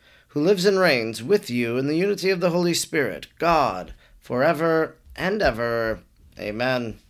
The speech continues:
Today is day number two hundred sixty-one, and we are reading from Volume three, Book six, Chapter twenty-two, paragraphs six eighty-six to six ninety-two. Six eighty-six.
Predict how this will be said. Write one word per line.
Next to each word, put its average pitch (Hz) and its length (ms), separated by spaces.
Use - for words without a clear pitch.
Today 147 640
is 135 180
day 151 200
number 135 320
two 180 300
hundred 139 560
sixty-one, 123 960
and 147 160
we 208 120
are 220 80
reading 170 260
from 165 220
Volume 147 400
three, 175 540
Book 208 240
six, - 680
Chapter 180 440
twenty-two, 139 800
paragraphs 160 680
six - 320
eighty-six 196 760
to 190 120
six 175 340
ninety-two. 127 720
Six - 640
eighty-six. 147 840